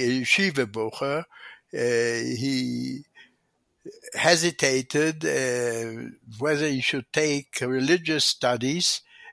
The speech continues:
at a yeshiva, which is a,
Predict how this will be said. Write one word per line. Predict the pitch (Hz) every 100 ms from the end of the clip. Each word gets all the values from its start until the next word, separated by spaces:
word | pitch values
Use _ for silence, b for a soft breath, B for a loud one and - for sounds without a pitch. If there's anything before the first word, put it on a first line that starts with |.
| -
at | 117 -
a | 123 117 113 110 107 107 107 b b b - - -
yeshiva, | 107 117 - - 170 135 123 117
which | 113 -
is | 123 113 113
a, | 113 107 107